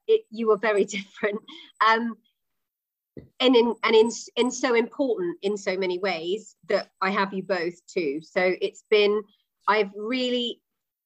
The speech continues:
I love every session I have with Trudy, and I love every session I have with Kate. I love every session I have with Rum. Sometimes I get frustrated.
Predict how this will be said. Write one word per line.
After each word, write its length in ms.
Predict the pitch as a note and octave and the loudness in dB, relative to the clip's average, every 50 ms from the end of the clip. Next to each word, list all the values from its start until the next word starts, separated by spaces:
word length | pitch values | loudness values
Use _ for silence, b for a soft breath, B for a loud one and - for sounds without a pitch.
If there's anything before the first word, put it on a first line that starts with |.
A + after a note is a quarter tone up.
| _ _ - | _ _ -4
I 80 | G3+ G#3+ | -4 -2
love 320 | A3 A#3 A#3+ A#3+ A3+ A#3 - - | 0 2 0 0 0 -2 -10 -6
every 280 | A3+ A#3 A3+ G3 A3 A3+ | -6 -6 -4 -2 -6 -6
session 460 | - - F#3+ F#3+ - - F3 E3 E3 | -4 -6 -8 -8 -8 -10 -10 -8 -6
I 100 | D#3+ E3 | -6 -8
have 200 | E3 E3 D#3+ D#3+ _ | -6 -8 -12 -12 _
with 140 | D#3+ _ _ | -18 _ _
Trudy, 420 | - A#3 A3+ G3+ A3 A3 G#3 - - | -10 -8 -4 0 2 2 2 0 -2
and 100 | F3 E3+ | -8 -8
I 60 | E3+ | -6
love 180 | E3+ F3 E3+ _ - | -8 -8 -10 _ -14
every 220 | F#3 F3+ - F3 | -16 -16 -16 -16
session 340 | F#3+ - E3 E3+ - _ E3 | -16 -14 -16 -16 -16 _ -20
I 60 | D#3+ D#3+ | -20 -18
have 100 | D3+ D3+ _ | -18 -20 _
with 100 | D3+ _ _ - | -20 _ _ -18
Kate. 160 | D3 D3 - - | -18 -18 -14 -6
I 100 | F#3 A3 | -4 -2
love 120 | B3 C4 B3+ - B3+ | -2 -2 -4 -4 -10
every 140 | A#3+ B3+ C4+ | -8 -8 -8
session 280 | - B3 A#3+ A3 A3+ A#3 | -6 -6 -8 -6 -6 -6
I 60 | A#3 | -6
have 160 | A3 G#3 - | -6 -8 -8
with 100 | A3 G#3+ G3+ | -10 -14 -8
Rum. 380 | G3+ A3+ G#3+ E3 A#2 G2+ - - _ b b b b b b b b b | -6 -4 -4 -4 -4 -8 -14 -18 _ b b b b b b b b b
Sometimes 560 | _ - C4+ C#4+ D4 D4 C#4 B3+ B3 B3 G#3+ | _ -2 0 0 0 0 0 0 0 0 -2
I 80 | A3 G#3 | -4 -4
get 180 | - - - | -4 -8 -10
frustrated. 680 | - G3+ G3 - - F#3+ F3 E3+ E3+ - F#3 F3+ G3 G3 | -10 -12 -12 -10 -8 -8 -8 -8 -8 -8 -4 -4 -4 -4